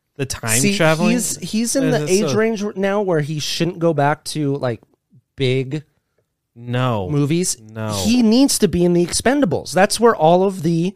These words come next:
Speaker 1: Well, he was in
Speaker 2: old
Speaker 1: the,
Speaker 2: actors
Speaker 1: yeah, he was in the third one.
Speaker 2: Well, there you go. Keep him in there. <laughs>
Speaker 1: Christ.
Speaker 2: That's where all those, you know, washed out uh,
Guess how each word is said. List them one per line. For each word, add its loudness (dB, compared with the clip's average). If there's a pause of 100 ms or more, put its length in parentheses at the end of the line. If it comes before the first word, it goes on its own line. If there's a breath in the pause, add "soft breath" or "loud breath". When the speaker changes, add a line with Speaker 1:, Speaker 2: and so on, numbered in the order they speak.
Speaker 1:
Well, -4
he 0
was 2
in 0
Speaker 2:
old 6
Speaker 1:
the, 0
Speaker 2:
actors 2
Speaker 1:
yeah, 0
he 2
was 2
in -4
the 0
third -6
one. -10 (720)
Speaker 2:
Well, -4
there 2
you 2
go. 4
Keep 0
him 2
in 2
there. 4 (120)
<laughs> -6
Speaker 1:
Christ. -4 (100)
Speaker 2:
That's 4
where 6
all 8
those, 4
you 2
know, 4 (100)
washed 4
out 2 (200)
uh, 4